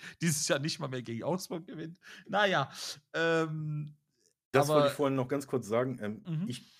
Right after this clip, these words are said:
Speaker 2: warum, als du meintest, so, warum, ob ich Ajax gegen Dortmund geguckt hab. Ich guck keine Champions League Gruppenphasenspiele mehr, weil ich finde das langweilig.
Speaker 1: Okay.
Speaker 2: Ähm, ich guck Champions League nur noch ab, äh,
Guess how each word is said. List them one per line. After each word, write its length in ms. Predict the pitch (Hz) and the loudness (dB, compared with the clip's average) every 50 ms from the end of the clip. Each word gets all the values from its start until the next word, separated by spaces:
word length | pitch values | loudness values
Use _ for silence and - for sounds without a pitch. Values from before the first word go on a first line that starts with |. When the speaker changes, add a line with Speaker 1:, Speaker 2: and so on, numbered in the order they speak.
| - - | -14 -6
Speaker 2:
warum, 260 | - 123 113 113 117 | -2 0 0 2 2
als 160 | 123 117 - | 2 0 2
du 60 | - 117 | 4 4
meintest, 300 | 113 113 117 127 131 - | 4 4 4 2 -2 -2
so, 200 | 113 104 98 95 | -4 -4 -4 -4
warum, 220 | 98 104 104 101 | -6 -6 -4 -4
ob 120 | 120 110 | -4 -6
ich 140 | 104 - - | -6 -4 0
Ajax 260 | 107 107 120 120 - | 0 2 2 0 -2
gegen 180 | - 120 107 101 | -4 -6 -4 -2
Dortmund 280 | 107 113 127 135 123 131 | -2 -2 -2 -2 -4 -6
geguckt 200 | - 113 104 95 | -6 -10 -10 -12
hab. 100 | - - - - - - - | -14 -14 -20 -20 -16 -8 -4
Ich 140 | 127 127 - | -4 -4 0
guck 180 | - 156 - | -2 -2 0
keine 240 | - 135 127 127 127 | 2 2 4 2 2
Champions 360 | 127 - 127 123 127 117 - | 2 0 0 0 0 -2 -2
League 100 | - 110 | -6 -6
Gruppenphasenspiele 720 | 95 101 117 135 131 131 143 143 131 135 131 135 - 143 143 | -4 -2 -2 -2 0 0 0 0 0 -2 -6 -6 -4 -4 -2
mehr, 260 | 139 139 143 131 123 | 0 0 -2 -2 -2
weil 160 | 113 101 98 | -2 -2 -2
ich 120 | 101 - | -2 -4
finde 140 | - 117 104 | -4 -4 -4
das 60 | - | -2
langweilig. 480 | - 101 98 117 120 127 135 - - _ _ _ - - - - - - - - | -2 -2 0 0 2 0 0 -2 -4 _ _ _ -20 -20 -20 -20 -20 -20 -18 -16
Speaker 1:
Okay. 160 | - 120 143 - | -14 -6 2 6
Speaker 2:
Ähm, 300 | 110 113 113 120 120 113 107 | 6 6 6 6 2 -2 -4
ich 320 | 127 127 - - - - - | -4 -6 -6 -8 -8 -10 -6
guck 220 | - - 113 127 | -4 -4 -4 -2
Champions 360 | - - 131 131 131 123 - - | 0 0 2 2 0 -2 -2 -2
League 160 | 123 113 113 | -2 2 4
nur 100 | 127 123 | 4 4
noch 200 | 127 120 113 - | 4 0 -2 -2
ab, 300 | - 101 101 - - - | -4 -4 -4 -4 -10 -6
äh, 420 | 107 98 98 95 92 92 90 90 | -4 -2 0 0 0 -2 -4 -6